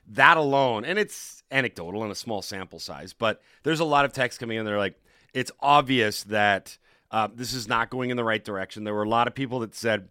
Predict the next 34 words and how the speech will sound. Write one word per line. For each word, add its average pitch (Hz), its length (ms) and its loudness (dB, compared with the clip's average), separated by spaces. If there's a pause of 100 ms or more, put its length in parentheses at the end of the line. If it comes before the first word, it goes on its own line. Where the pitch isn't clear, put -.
(140)
the 131 100 -2
remarks 131 500 4
from 117 380 -2 (360)
Rutherford 139 560 2
especially, 120 540 -4
where 104 160 -4
he 104 160 -10
said, 110 240 -2
like, 104 160 -4
it 101 80 -12
might 113 240 0
take 123 220 -6
a 107 60 -8
year 107 400 0
for 113 180 -8
Miller 113 260 0
to 98 80 -8
figure 107 240 -4
this 101 220 -6
out. 110 220 2 (220)
No 127 180 4
one 147 200 4
was 123 140 -4
buying. 127 640 -2 (420)
A 104 40 -2
lot 127 200 8
of 123 80 -4
people 131 220 -6
said 127 200 -4
that 113 80 -12
this 117 180 -8
is 113 120 -8
too 127 160 -6
savvy 113 640 2